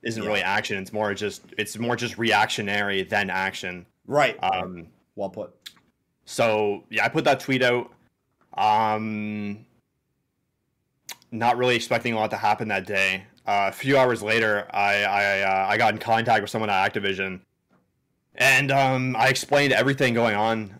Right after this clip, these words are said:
Speaker 1: um, with what should be done about all this entire situation. So yeah, that, uh,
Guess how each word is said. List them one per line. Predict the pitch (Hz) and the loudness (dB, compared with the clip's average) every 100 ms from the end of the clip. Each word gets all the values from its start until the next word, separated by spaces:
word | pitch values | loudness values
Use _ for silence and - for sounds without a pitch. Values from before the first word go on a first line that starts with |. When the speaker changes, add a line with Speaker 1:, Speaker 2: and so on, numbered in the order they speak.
| - | 0
Speaker 1:
um, | 110 107 107 107 104 101 95 | 2 2 -2 -6 -6 -8 -8
with | 113 101 | -6 -4
what | 110 | -4
should | - | -2
be | 117 | -4
done | 101 104 104 98 | 0 0 0 -6
about | 98 107 98 | -4 -2 -2
all | 101 | -4
this | 104 104 | -8 -10
entire | 113 104 104 | -4 -2 -2
situation. | 107 95 95 98 98 92 | -6 -8 -4 -4 -4 -12
So | - 101 | -6 -2
yeah, | 104 95 90 - | 0 0 -2 -6
that, | 98 101 101 - - | -2 0 0 -4 -12
uh, | 82 | -12